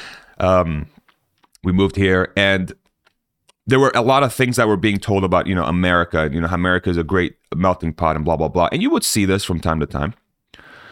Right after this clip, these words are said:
You know, America knows how to throw big parties. America knows how to,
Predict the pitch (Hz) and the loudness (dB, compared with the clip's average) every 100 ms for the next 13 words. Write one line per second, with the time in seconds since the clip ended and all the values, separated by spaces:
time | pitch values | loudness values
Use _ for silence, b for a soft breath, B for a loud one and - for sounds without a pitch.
0 | B B B - 101 92 - 107 113 113 | B B B -2 0 0 -2 0 2 2
1 | 117 107 110 95 - 101 85 90 - 90 | 0 -2 0 0 0 0 0 -2 -2 -2
2 | 82 50 - - - _ - 92 95 98 | -2 -4 -8 -10 -12 _ -4 0 0 0
3 | 107 92 90 - 92 82 - 82 76 69 | 0 0 0 -2 -4 -4 -2 -2 0 -4